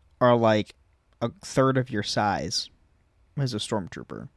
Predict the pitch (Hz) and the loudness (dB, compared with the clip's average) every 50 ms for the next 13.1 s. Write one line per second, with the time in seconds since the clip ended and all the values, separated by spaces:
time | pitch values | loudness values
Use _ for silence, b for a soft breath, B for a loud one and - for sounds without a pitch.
0 | _ _ _ _ _ _ _ _ _ _ _ _ _ _ _ _ - - - 120 | _ _ _ _ _ _ _ _ _ _ _ _ _ _ _ _ -20 -12 -6 -4
1 | 120 123 127 - - 131 117 113 - - - - - 120 110 104 98 - 95 87 | -2 -2 -4 -4 -4 -4 -4 -4 -4 -6 -6 -6 -4 -4 -4 -4 -6 -6 -8 -8
2 | 85 90 110 147 156 _ _ _ - - - - - - - - - 988 855 - | -8 -10 -12 -14 -16 _ _ _ -6 -6 -4 -4 -6 -8 -8 -10 -12 -14 -8 -4
3 | - 202 - - 214 208 - - 208 196 _ _ _ b b b b b b b | -4 -4 -2 -2 -4 -4 -4 -4 -8 -8 _ _ _ b b b b b b b
4 | b b b b b b b _ _ _ _ _ _ b b b b - 131 147 | b b b b b b b _ _ _ _ _ _ b b b b -8 -6 -4
5 | 147 139 123 - - 139 139 147 156 156 160 151 160 160 156 160 - 160 151 156 | -4 -4 -2 0 2 2 4 4 4 2 2 2 2 0 0 0 0 0 0 2
6 | 165 175 175 175 160 139 135 127 117 117 123 139 151 - B B B B B B | 4 4 4 4 4 2 2 0 0 0 -2 -4 -8 -12 B B B B B B
7 | 151 139 131 117 127 139 143 147 156 160 156 147 131 - - 135 131 127 131 143 | 0 0 0 0 0 2 2 2 2 2 0 -4 -4 -6 -6 -6 -4 -2 -2 -2
8 | 147 - - 143 147 147 - 160 160 165 156 147 131 123 120 117 - 95 110 - | -2 -4 -4 -4 -4 -2 -2 0 0 0 0 0 0 0 0 -2 -2 -4 -6 -6
9 | - - - 139 135 135 135 135 139 131 117 101 - 123 123 117 113 113 117 120 | -6 -4 0 0 2 2 2 2 2 2 2 0 -2 -2 -2 -2 -2 -2 -2 -2
10 | 110 - - - 117 117 117 123 135 131 127 127 131 - 123 113 117 127 135 139 | -4 -6 -6 -6 -2 0 0 0 0 -2 -2 -4 -2 0 2 2 2 2 2 0
11 | 139 143 120 120 - 123 127 139 143 135 - 127 143 - - 147 143 143 143 135 | -2 -4 -4 -4 -4 -4 -4 -4 -4 -2 -2 -2 -2 -2 -2 0 0 2 2 0
12 | 127 127 - B B B B B B B B - - 104 110 110 107 104 107 107 | 0 -2 -6 B B B B B B B B -10 -6 -4 -4 -2 -2 -2 -2 -2
13 | 107 90 | -4 -6